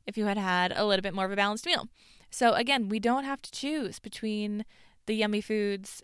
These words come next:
and the foods that make our bodies feel good. A lot of times those foods are the same thing. Of course, there's delicious, healthy, nourishing foods. But in this case, this was just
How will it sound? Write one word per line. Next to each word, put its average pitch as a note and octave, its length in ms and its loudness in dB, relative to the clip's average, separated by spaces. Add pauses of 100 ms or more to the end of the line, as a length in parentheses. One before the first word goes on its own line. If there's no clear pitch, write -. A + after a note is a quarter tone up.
(160)
and G3 220 0
the G3 60 -4
foods G3 220 -6
that F#3+ 100 -8
make F#3 180 -4
our F3+ 100 -2
bodies C4 440 4
feel E3 160 -2
good. C3+ 240 -2 (480)
A G#3 80 4
lot D#4+ 180 8
of G#4+ 60 2
times A#3+ 280 4
those A#3+ 200 4
foods B3 200 0
are A3 120 6
the F#3+ 80 -2
same G3 260 0
thing. G#3+ 340 2
Of F#3 120 -4
course, G#3+ 240 0
there's F3+ 400 -6
delicious, F#3 840 -2 (120)
healthy, E3+ 440 -2
nourishing F#3 460 -4
foods. - 500 -4 (880)
But A3+ 120 -2
in G#3+ 60 -4
this C4+ 140 0
case, G#3 240 -6
this B3 180 -4
was G#3 140 -6
just G3 260 -2